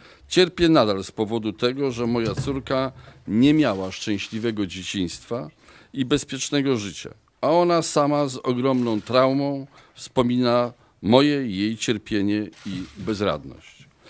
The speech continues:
Takich listów dostałem bardzo wiele. Te listy są dla mnie najważniejsze.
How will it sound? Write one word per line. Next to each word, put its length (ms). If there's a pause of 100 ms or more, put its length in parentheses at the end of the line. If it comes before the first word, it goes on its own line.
(420)
Takich 340
listów 380
dostałem 460
bardzo 300
wiele. 280 (320)
Te 100
listy 360
są 220
dla 160
mnie 260 (160)
najważniejsze. 920